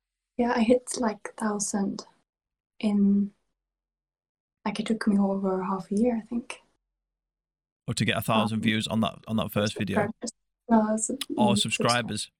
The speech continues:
Speaker 2: Oh, okay.
Speaker 1: Yeah.
Speaker 2: Wow, okay. I didn't realize that. So it took you, like,
Speaker 1: No,
Speaker 2: six
Speaker 1: it's
Speaker 2: months?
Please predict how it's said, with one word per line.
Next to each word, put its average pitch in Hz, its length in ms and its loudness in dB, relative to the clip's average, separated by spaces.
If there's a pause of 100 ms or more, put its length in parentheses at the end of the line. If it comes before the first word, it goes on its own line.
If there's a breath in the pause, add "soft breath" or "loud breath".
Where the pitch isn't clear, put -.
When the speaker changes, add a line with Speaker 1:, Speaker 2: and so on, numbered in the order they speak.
(360)
Speaker 2:
Oh, 110 240 2
okay. 104 360 -2
Speaker 1:
Yeah. - 120 -8 (1080)
Speaker 2:
Wow, 107 340 0
okay. 113 360 0
I 110 80 0
didn't 104 200 -2
realize 110 320 0
that. 104 160 -4 (340)
So - 100 -2
it 117 60 0
took - 160 0
you, 120 80 2
like, 110 180 0
Speaker 1:
No, 110 60 6
Speaker 2:
six 202 160 2
Speaker 1:
it's 110 60 -2
Speaker 2:
months? 107 360 0